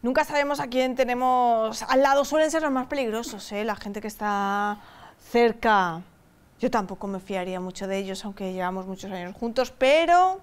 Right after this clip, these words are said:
siempre me puede sorprender. Los colaboradores del Callejón de las Maravillas, espero que me sorprendan para bien y no como Richard Attenborough en esta película, El Estrangulador de Arlington Place, del año mil novecientos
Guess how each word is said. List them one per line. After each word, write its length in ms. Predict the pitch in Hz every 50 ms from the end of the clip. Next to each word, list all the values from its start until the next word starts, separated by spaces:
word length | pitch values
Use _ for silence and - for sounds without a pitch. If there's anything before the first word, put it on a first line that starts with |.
| - - - - _ - - _ _ - - - - - _
siempre 280 | - - 240 220 220 220
me 80 | 214
puede 160 | 185 226 247 254
sorprender. 560 | - 262 240 - 196 190 190 214 220 196 - -
Los 140 | 202 202
colaboradores 600 | 208 - 214 214 202 202 202 202 208 233 254 262 262
del 80 | 262 262
Callejón 360 | 254 254 240 233 - 262 262
de 60 | 269
las 140 | 269 262 262
Maravillas, 460 | 277 269 247 240 269 262 262 240 240
espero 340 | 247 240 - 277 269 294 294 - - 320 311 -
que 80 | - 254
me 60 | 233
sorprendan 380 | 214 220 214 214 214 226 233 233
para 180 | 247 240 226
bien 240 | 214 220 214 220 226
y 80 | 226 220
no 220 | 208 202 196 196
como 420 | - 220 220 220 220 220 214 208
Richard 280 | 202 202 190 - 240 226
Attenborough 540 | 214 202 - 214 214 214 208 220 226 233 226
en 60 | 214
esta 640 | 202 196 - - 214 208 208 208 208 202 202 190 -
película, 720 | 202 190 196 220 226 - - 233 226 220 208 202 190 180 - - - - - - 294 - -
El 100 | - 214
Estrangulador 880 | 233 233 - - 240 233 220 214 208 208 208 202 208 226 247 247 240 233
de 80 | 220 220
Arlington 1080 | 202 202 208 226 233 233 226 214 240 233 226 220 220 214 214 208 208 196 196 202 190 - - -
Place, 480 | 233 240 247 247 240 226 196 185 196 - - - - -
del 200 | 208 196 190 202
año 300 | 220 240 240 247 254 262
mil 140 | 285 311
novecientos 560 | 311 285 262 262 277 269 269 277 277 269 -